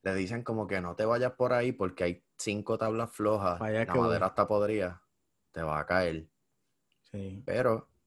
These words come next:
Speaker 1: en el horóscopo le decían, "Ah, no, hoy vas a tener un día especial, un día mágico."
Speaker 2: Walter Mercado,
Speaker 1: Y
Speaker 2: Walter
Speaker 1: se
Speaker 2: Mercado.
Speaker 1: tiraron pa' allá.
Speaker 2: Cabrón, la
Speaker 1: Cabrón.
Speaker 2: astrología, la astrología, cabrón. Ya, pero ven acá, ven acá, ven acá. Hablando en serio,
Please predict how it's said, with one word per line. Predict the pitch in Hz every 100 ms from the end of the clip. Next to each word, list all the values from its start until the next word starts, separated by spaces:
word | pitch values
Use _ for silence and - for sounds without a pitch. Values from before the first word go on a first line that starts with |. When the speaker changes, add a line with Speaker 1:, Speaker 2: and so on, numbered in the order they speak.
| _ _
Speaker 1:
en | 92 90
el | 90 90 92 87 82 80
horóscopo | 85 85 104 - 104 92 92
le | 92
decían, | 92 101 95 92 92 90 90 131
"Ah, | 214 254 240
no, | 254 247 185 160
hoy | 139 185 226 208 190 160
vas | 151 190
a | 196
tener | 180 190 190
un | 180
día | 185 202 170
especial, | 170 147 175 190 127 113 135
un | 185
día | 202 180
mágico." | 185 160
Speaker 2:
Walter | 117 104 120
Mercado, | 113 107 120 123 117
Speaker 1:
Y |
Speaker 2:
Walter | 110 85
Speaker 1:
se | -
Speaker 2:
Mercado. | 76 82 90
Speaker 1:
tiraron | 90
pa' | 85 80
allá. | 71 71 - _ _ _ -
Speaker 2:
Cabrón, | 110 113 120
la | 123 -
Speaker 1:
Cabrón. | 110 110 90
Speaker 2:
astrología, | 104 110 104 92
la | 101 104
astrología, | - 107 107 104 117 127
cabrón. | 107 101 107 110 - -
Ya, | 117 131 113
pero | 123 120 113
ven | 143
acá, | 175 151 120 107
ven | 123
acá, | 113 104
ven | 101 95
acá. | 95 -
Hablando | 117 123 131 151 175 180 165 143 120
en | 117
serio, | - 123 104 95